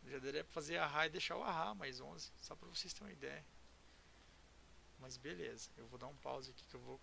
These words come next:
comer e já volto, meus amigos. Fala, galera, beleza? Voltamos aqui então. Dá sequência na nossa roleta. Nossa terceira chance de oitenta e oito K.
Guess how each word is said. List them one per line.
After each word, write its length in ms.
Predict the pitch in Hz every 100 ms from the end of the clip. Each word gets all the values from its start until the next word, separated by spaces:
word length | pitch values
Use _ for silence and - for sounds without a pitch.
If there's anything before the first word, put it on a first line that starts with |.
| -
comer 440 | 143 123 123 123 -
e 60 |
já 380 | 127 131 117 123
volto, 360 | - - 127 -
meus 140 | 127
amigos. 760 | 123 123 120 - - - - - - - - - - - - - - -
Fala, 320 | - 160 160
galera, 300 | 151 143 127
beleza? 340 | 135 151 165
Voltamos 420 | 160 160 - 143 139
aqui 220 | 135 156
então. 320 | 151 170 220 - - - - - - - - - - - - - -
Dá 180 | 165 185
sequência 640 | - 233 - 175 180 -
na 100 | 147
nossa 260 | 143 139 135
roleta. 460 | 143 135 170 - - - - - - - - - - - - - - - - - 156
Nossa 300 | 160 - 160
terceira 680 | 165 156 139 - 185 190 170
chance 420 | - 170 160 156
de 300 | 139 143 147
oitenta 420 | 135 131 143 143
e 40 |
oito 180 | 143 -
K. 280 | - 135 151